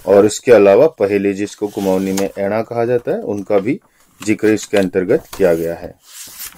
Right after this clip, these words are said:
तो साथियों, ये था कुमाऊनी भाषा एवं व्याकरण, कुमाऊनी भाषा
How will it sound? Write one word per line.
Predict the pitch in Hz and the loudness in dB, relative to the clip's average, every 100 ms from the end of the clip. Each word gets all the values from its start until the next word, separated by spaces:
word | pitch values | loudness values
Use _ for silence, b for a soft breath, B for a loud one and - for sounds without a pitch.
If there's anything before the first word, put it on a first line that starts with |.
| - | 0
तो | 113 | 0
साथियों, | - 139 151 160 | 4 2 6 8
ये | 147 143 | 8 6
था | 143 143 139 - _ - | 8 8 8 4 _ 4
कुमाऊनी | 113 120 127 127 | 8 8 8 4
भाषा | 104 113 - 131 | 4 2 6 6
एवं | 120 113 | 8 6
व्याकरण, | 104 95 107 143 | 6 4 4 2
कुमाऊनी | 170 107 104 104 104 | 2 0 2 2 2
भाषा | 92 95 98 110 107 113 | -2 -6 -6 0 0 0